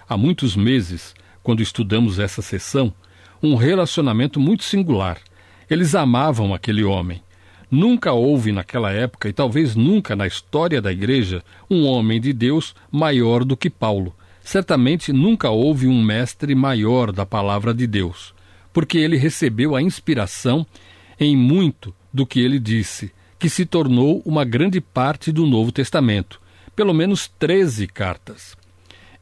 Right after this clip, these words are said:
Este é um homem singular de Deus que poderia, se alguém pudesse, construir uma tremenda dependência, e ele o fez.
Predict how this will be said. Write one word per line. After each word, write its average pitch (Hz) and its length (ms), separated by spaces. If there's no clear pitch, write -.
Este 175 440
é 135 80
um 139 160
homem 113 300
singular 110 640
de 131 160
Deus 120 440
que 214 120
poderia, 131 600
se - 180
alguém 104 260
pudesse, 127 600
construir 180 680
uma 160 140
tremenda 160 500
dependência, 117 800
e 196 160
ele 139 160
o 175 40
fez. - 520